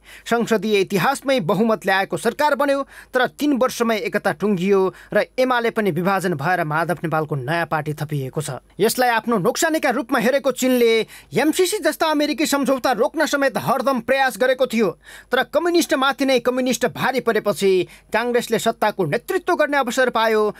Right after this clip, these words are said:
र एमसिसी पारित भयो भने चीनको प्रयास हारमा परिणत भयो। अब पाँच महिनापछि आम निर्वाचन हुँदैछ। ठिक यसै बेला चिनिया कम्युनिस्ट पार्टीका उच्च नेताले विदेश भ्रमणको सुरुवात नै नेपालबाट गर्नुलाई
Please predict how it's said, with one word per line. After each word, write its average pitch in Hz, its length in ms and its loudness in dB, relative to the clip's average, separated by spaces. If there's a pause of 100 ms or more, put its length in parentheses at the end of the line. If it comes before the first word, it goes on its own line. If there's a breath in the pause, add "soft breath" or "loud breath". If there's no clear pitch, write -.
(160 loud breath)
र 185 200 0
एमसिसी 226 360 0
पारित 196 300 -2
भयो 165 280 0
भने 160 340 -2 (220 soft breath)
चीनको 277 340 2
प्रयास 226 420 0
हारमा 196 320 -2
परिणत 170 420 0
भयो। 135 340 -4 (380 loud breath)
अब 359 300 0
पाँच 330 300 0
महिनापछि 285 600 2
आम 269 280 0
निर्वाचन 277 500 0
हुँदैछ। 262 340 0 (520 soft breath)
ठिक 339 220 2
यसै 277 260 2
बेला 277 180 2
चिनिया 302 380 2
कम्युनिस्ट 277 440 0
पार्टीका 254 460 0
उच्च 240 300 -2
नेताले 240 680 2 (260 soft breath)
विदेश 226 440 0
भ्रमणको 302 420 0
सुरुवात 247 420 0
नै 226 120 2
नेपालबाट 208 460 0
गर्नुलाई 170 640 0